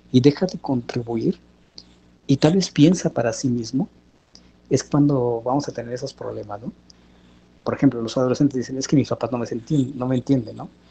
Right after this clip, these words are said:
O como papás, como padres, los que somos padres de familia, es que a mí me corresponde traer el sustento, ¿no? Y estoy tan clavado en el sustento que me olvido de ahí de relacionarme más con mis hijos, con mi esposa, o tal vez las, las mamás, ¿no? Tan atareadas todos los días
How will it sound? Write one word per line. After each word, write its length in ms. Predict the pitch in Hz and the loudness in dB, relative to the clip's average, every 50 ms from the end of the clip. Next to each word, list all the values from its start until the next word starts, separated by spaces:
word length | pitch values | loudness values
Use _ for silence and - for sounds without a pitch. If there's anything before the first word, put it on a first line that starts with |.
| - - - _ - | -20 -20 -18 _ -2
O 140 | 139 120 - | -2 0 2
como 240 | 135 127 127 120 | 2 2 2 2
papás, 480 | - 120 - - 131 135 135 - - - | 2 0 4 4 4 4 4 0 -4 -10
como 220 | - - 117 117 | -8 -6 -6 -4
padres, 320 | - - 131 135 135 135 - | 0 2 2 2 2 0 -4
los 160 | - - - | -6 -8 -8
que 80 | - - | -8 -4
somos 240 | - 139 123 - | -2 -2 -2 2
padres 180 | - 139 135 127 | 2 2 2 2
de 80 | 123 - | 0 -2
familia, 340 | - 123 123 123 131 131 | -2 -2 -2 -2 0 -2
es 120 | 127 127 - | -2 -4 -4
que 240 | - - 127 123 117 | -4 -2 -2 0 2
a 80 | 120 | 6
mí 120 | 123 139 143 | 8 10 10
me 120 | 147 139 | 10 8
corresponde 400 | - - 120 - - 139 135 127 | 6 2 0 0 0 0 0 0
traer 160 | 131 139 143 | -2 -4 -4
el 40 | - | -4
sustento, 420 | - 117 - 135 139 147 143 123 | -6 -6 -2 0 0 -2 -2 -4
¿no? 140 | 117 123 151 | -10 -8 -6
Y 100 | 175 156 | -6 -4
estoy 180 | - - 151 143 | 0 2 0 0
tan 260 | 139 - - 123 120 | 0 -2 -6 -6 -6
clavado 360 | 117 - 127 123 120 139 160 170 | -4 -2 -2 0 2 2 0 0
en 60 | 147 | -2
el 40 | - | -4
sustento 480 | - - - - 147 147 - 202 202 - _ _ _ _ _ _ _ _ _ - | -6 -6 0 0 0 0 0 -4 -6 -6 _ _ _ _ _ _ _ _ _ -4
que 560 | - 127 123 120 120 123 120 123 120 120 117 - - 196 | 0 0 2 2 0 -2 -4 -6 -8 -10 -10 -12 -8 -2
me 100 | 147 127 | 2 2
olvido 420 | 127 123 123 160 202 214 180 147 - - | 2 4 4 4 6 6 4 4 0 -2
de 140 | 123 123 | -6 -6
ahí 120 | 120 123 123 | -6 -6 -6
de 80 | 123 | -8
relacionarme 460 | 123 120 113 113 - - 123 117 117 117 | -6 -6 -6 -6 -6 -8 -10 -10 -10 -12
más 160 | 117 113 - | -14 -14 -10
con 160 | - 120 117 | -8 -8 -8
mis 160 | 110 - - | -6 0 2
hijos, 500 | 143 135 127 - - 127 123 123 123 - | 4 4 4 2 0 -4 -4 -4 -4 -6
con 140 | - - 113 | -10 -14 -16
mi 60 | 117 | -14
esposa, 640 | 113 - - - 131 123 120 - - 127 123 127 131 - _ _ _ - - - _ _ _ | -16 -10 -4 -2 -2 -2 -2 -4 -8 -8 -8 -8 -10 -16 _ _ _ -20 -20 -20 _ _ _
o 140 | - 120 123 | -2 -2 0
tal 140 | - 135 135 | 2 2 4
vez 120 | 139 135 | 4 4
las, 260 | 127 120 113 110 - - | 4 4 2 0 -2 -6
las 120 | 113 117 | -8 -6
mamás, 360 | 120 117 127 135 135 113 - 127 | -2 0 2 2 2 0 -2 -6
¿no? 120 | 131 135 | -8 -6
Tan 140 | - 131 123 | -4 -2 -2
atareadas 600 | 120 117 - 120 120 131 135 139 143 139 123 - - | -2 0 0 0 2 4 2 2 2 0 -4 -6 -2
todos 220 | - 131 127 120 | 0 0 0 0
los 180 | 120 117 113 123 | 0 -4 -4 -2
días 420 | 131 127 123 127 - - - | 0 2 2 2 0 -2 -6